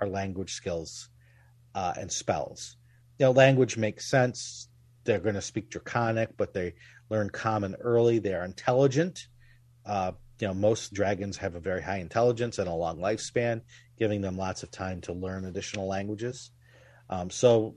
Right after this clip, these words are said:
add languages to the dragon stat block. Fair enough. Um, skills. Perception and stealth are not just what dragons are most proficient in, but probably the two most important,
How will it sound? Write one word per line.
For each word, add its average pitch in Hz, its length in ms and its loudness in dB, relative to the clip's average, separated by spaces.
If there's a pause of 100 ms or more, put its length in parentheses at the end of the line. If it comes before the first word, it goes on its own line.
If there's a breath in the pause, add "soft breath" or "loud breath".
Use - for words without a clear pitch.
add 107 260 0
languages 120 520 4
to 147 100 0
the 143 100 4
dragon 143 280 6
stat 185 280 0
block. - 180 -10 (600)
Fair 101 260 -2
enough. 143 340 -2 (560 soft breath)
Um, 117 160 -2
skills. - 760 4 (680 soft breath)
Perception 156 580 4
and 117 140 -2
stealth - 640 4 (120)
are 107 480 0 (580 loud breath)
not 135 320 4
just - 760 0 (340)
what 110 480 2
dragons 117 480 0
are 110 80 2
most 95 260 -4
proficient 95 500 -6
in, 92 80 -8
but - 140 -6
probably 135 460 6
the 95 120 -6
two 117 160 -2
most 98 300 -6
important, 98 580 -4